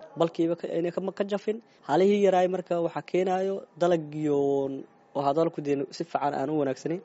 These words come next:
Sanadka hadda aaran u ahay, alxamdulillah. Beeruhu waraab ma lahayn, laakiin jirradaan ugu badnayd. Marka jirradaasne roobkii badnaay hadda ma u saadinaynin, laakiin waxa waaye cudur dabiici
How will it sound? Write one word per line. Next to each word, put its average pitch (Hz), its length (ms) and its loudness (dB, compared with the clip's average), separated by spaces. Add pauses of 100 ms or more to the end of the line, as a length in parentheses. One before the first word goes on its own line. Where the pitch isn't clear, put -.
(280)
Sanadka 151 300 2
hadda 139 160 4
aaran 143 280 8
u 123 80 -2
ahay, 135 220 -6 (140)
alxamdulillah. 135 600 -2 (380)
Beeruhu 131 320 2
waraab 135 200 4
ma 135 100 -2
lahayn, 131 300 -2
laakiin 123 440 -4 (440)
jirradaan 143 340 8
ugu 117 120 -2
badnayd. 110 280 -8 (360)
Marka 170 240 -4 (400)
jirradaasne 160 720 2 (280)
roobkii 156 420 0
badnaay 139 400 2 (300)
hadda 139 280 -2
ma 135 100 -4
u 151 60 -4
saadinaynin, 147 760 -2
laakiin 156 400 -4 (480)
waxa 135 180 -6
waaye 143 320 2 (540)
cudur 160 260 6
dabiici 143 440 2